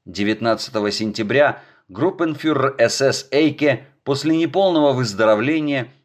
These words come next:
прибыл в дивизию и принимает руководство.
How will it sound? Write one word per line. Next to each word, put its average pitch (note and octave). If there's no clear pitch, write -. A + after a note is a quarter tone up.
прибыл A2
в E2+
дивизию A#2+
и -
принимает A2
руководство. G2+